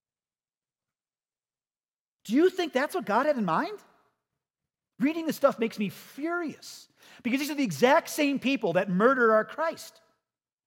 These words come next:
Do you think when God had said,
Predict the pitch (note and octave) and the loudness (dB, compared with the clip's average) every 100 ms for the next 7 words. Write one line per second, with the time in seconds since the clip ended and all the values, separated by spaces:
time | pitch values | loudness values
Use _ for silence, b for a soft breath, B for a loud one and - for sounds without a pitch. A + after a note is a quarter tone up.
0 | _ _ _ _ _ _ _ _ _ _ | _ _ _ _ _ _ _ _ _ _
1 | _ _ _ _ _ _ _ _ _ _ | _ _ _ _ _ _ _ _ _ _
2 | _ _ D4 E4+ D#4 B3 A3+ A#3+ G#3 G3 | _ _ -4 -4 -2 2 4 4 2 -2
3 | - G#3 D#3+ C#3+ | 0 2 2 -2